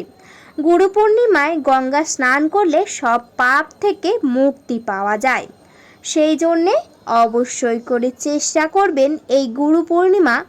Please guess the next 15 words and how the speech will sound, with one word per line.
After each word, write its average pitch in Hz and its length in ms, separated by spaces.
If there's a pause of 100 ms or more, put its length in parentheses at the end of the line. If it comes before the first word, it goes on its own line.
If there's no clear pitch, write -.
(140)
অর্থাৎ 233 480 (360)
রবিবার 311 680 (140)
দিন 311 200 (100)
গঙ্গাতে 226 560
স্নান 220 500
করার। 202 420 (680)
যদি 359 420 (100)
একান্তই 349 840 (100)
গঙ্গাতে 247 560
স্নান 247 480
করতে 302 460
না 233 420 (100)
পারেন 226 380 (420)
বা 403 420
বাড়ির 285 380